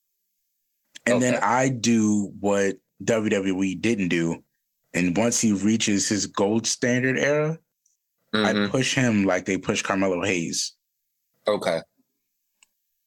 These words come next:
Speaker 1: So I'd have him kill the mid-card division after he reaches gold standard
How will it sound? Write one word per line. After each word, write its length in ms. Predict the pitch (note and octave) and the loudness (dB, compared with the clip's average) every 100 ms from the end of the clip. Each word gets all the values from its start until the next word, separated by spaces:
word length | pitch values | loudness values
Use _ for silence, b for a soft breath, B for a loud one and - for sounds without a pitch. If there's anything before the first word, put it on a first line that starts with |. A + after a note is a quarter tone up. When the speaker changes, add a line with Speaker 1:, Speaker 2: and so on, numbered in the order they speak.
| _ _ _ _ _ _ | _ _ _ _ _ _
Speaker 1:
So 220 | - - F#2 | -4 0 2
I'd 120 | F#2+ | 2
have 200 | G2+ F#2+ | 0 0
him 140 | F#2 | -2
kill 260 | - A2+ A2 | 0 0 2
the 80 | G#2+ | 2
mid-card 460 | G#2+ G#2 - F#2+ | 0 0 -2 -2
division 520 | F2 E2+ E2+ F2 E2 - _ _ _ | -2 -4 -2 -2 -4 -6 _ _ _
after 540 | F2 F2+ F2+ F#2 F2 F2+ | -2 -2 -2 -2 0 -2
he 180 | F2+ F#2 | -2 0
reaches 380 | F2 E2 F2 | 0 -2 -4
gold 260 | - F2 F2 | -2 -2 -2
standard 520 | - E2+ E2 - - | -2 -2 -2 -6 -10